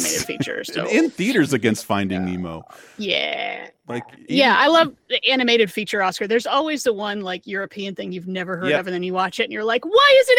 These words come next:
Speaker 1: everyone talking about this?"
Speaker 2: Yeah, we got, uh, Kung Fu Panda and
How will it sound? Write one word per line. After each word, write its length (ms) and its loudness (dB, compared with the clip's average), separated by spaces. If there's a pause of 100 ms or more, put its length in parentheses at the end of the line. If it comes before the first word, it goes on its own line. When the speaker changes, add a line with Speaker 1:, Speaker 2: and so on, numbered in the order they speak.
Speaker 1:
everyone 320 6
talking 460 6
about 300 4
this?" 380 -8
Speaker 2:
Yeah, 440 -2
we 140 -4
got, 240 -2
uh, 120 -2
Kung 260 0
Fu 200 2
Panda 720 -2
and 460 -4